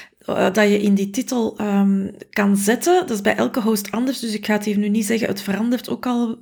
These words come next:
eh, wel eens. Eh, maar het, en het hangt er dan ook nog eens vanaf in welke app dat iemand luistert, eh, hoeveel tekens dat er ook effectief zichtbaar zijn.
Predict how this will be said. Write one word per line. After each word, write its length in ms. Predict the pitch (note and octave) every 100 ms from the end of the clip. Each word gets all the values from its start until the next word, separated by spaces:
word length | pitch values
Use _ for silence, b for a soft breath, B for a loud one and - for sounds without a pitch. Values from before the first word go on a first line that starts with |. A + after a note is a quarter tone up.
| -
eh, 240 | G#3 G#3+
wel 340 | G3 G#3+ G#3+
eens. 240 | G#3 A3 - B B B B
Eh, 280 | - G#3+ G#3+
maar 200 | A3 -
het, 140 | A3+ A3
en 120 | B3+
het 140 | C4
hangt 180 | A#3 B3
er 80 | A#3+
dan 160 | A3+ A#3
ook 160 | -
nog 100 | D4+
eens 240 | C4 - -
vanaf 280 | A#3+ B3+
in 100 | A#3+
welke 280 | A#3 G#3+ -
app 180 | B3 A#3+
dat 100 | C4+
iemand 260 | A#3 G#3+ G#3
luistert, 640 | A3 C#4+ - D4+ C4+ -
eh, 180 | - A3
hoeveel 400 | G3+ B3 B3 A3+
tekens 320 | B3 B3 A3+
dat 180 | G#3 G#3
er 80 | G3+
ook 200 | G3+ G3+
effectief 560 | - G3+ G3 - F3+ -
zichtbaar 680 | F#3 - B3 B3+ - D3+ D#3
zijn. 260 | E3 D#3+